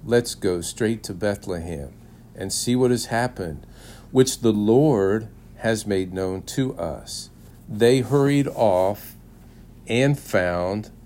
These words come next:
both Mary and Joseph and the baby who was lying in the feeding trough.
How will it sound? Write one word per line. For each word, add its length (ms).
both 320
Mary 360
and 140
Joseph 760
and 220
the 100
baby 840
who 140
was 220
lying 580
in 540
the 120
feeding 560
trough. 680